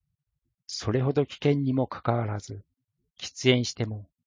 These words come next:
一生ほぼ何も起こらないで健康に過ごす人がたくさんいるのもご存知の通りです。そこが医師としては最も困ったことです。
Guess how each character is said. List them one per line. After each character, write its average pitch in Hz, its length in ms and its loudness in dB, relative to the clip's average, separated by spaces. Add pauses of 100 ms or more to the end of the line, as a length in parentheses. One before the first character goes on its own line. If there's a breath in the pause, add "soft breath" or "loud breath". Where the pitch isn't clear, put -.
(320)
一 151 140 -2
生 123 340 2
ほ - 140 0
ぼ 131 160 2
何 117 260 2
も 175 160 0
起 - 60 -8
こ 175 100 2
ら 180 100 4
な 160 140 2
い 135 80 0
で 120 140 -4
健 151 300 -6
康 170 200 -2
に 160 140 -4
過 - 160 -8
ご 175 100 -2
す - 160 -10
人 - 220 -10
が 117 120 0
た 110 160 -6
く - 80 -10
さ 175 160 0
ん 180 80 2
い 175 60 -2
る 170 60 -2
の 165 120 -2
も 139 120 -2
ご 110 120 -6
存 180 240 0
知 127 120 -6
の 104 120 -4
通 - 180 -6 (100)
り 98 80 -8
で 87 120 -10
す。 - 280 -14 (800)
そ - 200 -6
こ 139 160 2
が 131 120 4
医 147 100 2
師 - 160 -6
と 151 100 -2
し - 100 -8
て 135 120 -2
は 131 120 2
最 127 420 -2
も 190 100 2
困 127 200 -2
っ 135 60 0
た - 200 -4
こ 104 100 -10
と 101 140 -8
で 101 100 -6
す。 - 300 -14